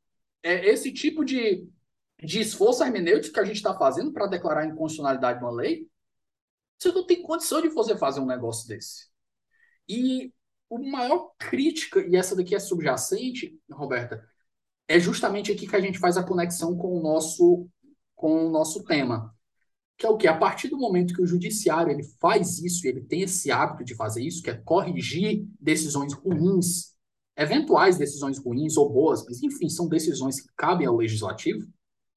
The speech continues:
Toda vez que ele corrige isso, ele cria um estímulo de comportamento pro legislativo. Por quê? O legislativo, ele deixa de arcar com o ônus político da decisão. Ele diz assim: ele, "Ah, eu posso criar uma lei,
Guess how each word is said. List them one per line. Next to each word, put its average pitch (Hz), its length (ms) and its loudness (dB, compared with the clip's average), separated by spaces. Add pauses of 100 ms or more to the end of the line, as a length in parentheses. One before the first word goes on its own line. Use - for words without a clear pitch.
(460)
Toda 269 220 8
vez 220 200 6
que - 60 6
ele 190 120 6
corrige 175 580 2
isso, - 380 -4 (520)
ele 202 520 8
cria 254 240 2
um 247 100 4
estímulo 185 880 4
de - 80 -12
comportamento 147 840 -2 (800)
pro 160 120 2
legislativo. 160 760 4
Por 214 140 -2
quê? - 320 4 (320)
O 214 120 0
legislativo, 233 600 6
ele 247 120 2
deixa 233 360 6
de 196 100 2
arcar 220 380 4
com 262 80 -8
o 233 60 -4
ônus 220 260 0
político 214 400 -8
da 214 100 6
decisão. 208 640 2 (400)
Ele 247 120 -2
diz 254 100 -4
assim: 254 160 4
ele, 214 160 4
"Ah, 240 400 6 (540)
eu 214 180 8
posso 208 420 8
criar 170 360 6
uma 175 160 2
lei, 160 360 6